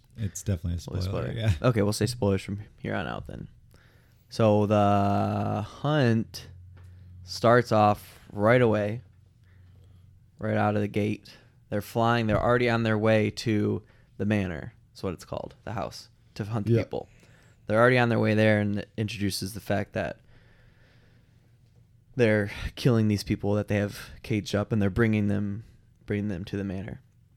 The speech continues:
Speaker 2: So everybody wakes up, and
Speaker 1: Well, first
Speaker 2: in
Speaker 1: one
Speaker 2: the
Speaker 1: wakes
Speaker 2: clearing,
Speaker 1: up, right.
Speaker 2: right? Emma Roberts, we'll say, that's who it kind of focuses in on for the first five minutes.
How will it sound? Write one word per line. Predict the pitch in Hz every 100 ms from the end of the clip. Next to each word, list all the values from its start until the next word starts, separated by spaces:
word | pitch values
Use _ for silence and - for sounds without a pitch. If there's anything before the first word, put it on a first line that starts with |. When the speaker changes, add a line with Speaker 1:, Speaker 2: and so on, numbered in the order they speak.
| _ _ - -
Speaker 2:
So | -
everybody | 120 117 120
wakes | 117 113
up, | 127 120 - - _ _ _ _ _
and | 107 101 104 104 104
Speaker 1:
Well, | 104
first | - 107 95 98
Speaker 2:
in |
Speaker 1:
one | 98 123
Speaker 2:
the | 90
Speaker 1:
wakes |
Speaker 2:
clearing, | 104 120 120 120
Speaker 1:
up, | 120 120 107
right. | 90
Speaker 2:
right? | 107 107 -
Emma | 113 120
Roberts, | 117 117 113 123 123 - -
we'll | 131
say, | 117 117 131 - - - - - - - -
that's | 110 -
who | 110
it | 104
kind | - 107
of | 98
focuses | - 113 - 107 107
in |
on | 107 107 110
for | - 107
the | 104
first | - 107 - -
five | - 104 104
minutes. | 110 110 -